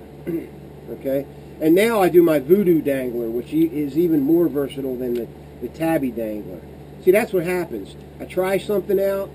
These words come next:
Now, this one lasted a long time, the, the, the tabby dangler. I try it out. It works real well, and then something comes along that works a little better, that I'm, you know, like, brainstorming, right?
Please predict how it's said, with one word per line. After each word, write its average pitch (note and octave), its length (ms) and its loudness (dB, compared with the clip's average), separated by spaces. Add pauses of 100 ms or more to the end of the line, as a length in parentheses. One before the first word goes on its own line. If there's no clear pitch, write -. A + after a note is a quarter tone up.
(280)
Now, D#3+ 140 0
this F4 260 2
one E4+ 120 2
lasted F3 420 2
a C#3+ 40 -2
long F3+ 360 2
time, G#3+ 400 -4
the, B2+ 140 -6
the, C3 280 -6 (380)
the C#3+ 60 -6
tabby E3+ 400 -2
dangler. C#3 580 0 (380)
I B2 40 -12
try D#3+ 320 -2
it D#3 120 0
out. A#3+ 280 0 (840)
It C3+ 80 -4
works D#3+ 300 2
real G3+ 240 6
well, A3 400 0
and D#3 140 2
then E3 200 4
something - 420 -6
comes C4 280 -6
along B3+ 560 -4 (220)
that D#3 140 -6
works D3+ 280 -2
a F3+ 40 -6
little A3+ 240 -4
better, G#3 560 0 (120)
that D3+ 120 -4
I'm, C#3+ 280 -4
you D#3+ 100 0
know, C#3 140 0
like, C3+ 320 -4
brainstorming, D#3 960 2
right? C#3+ 240 -2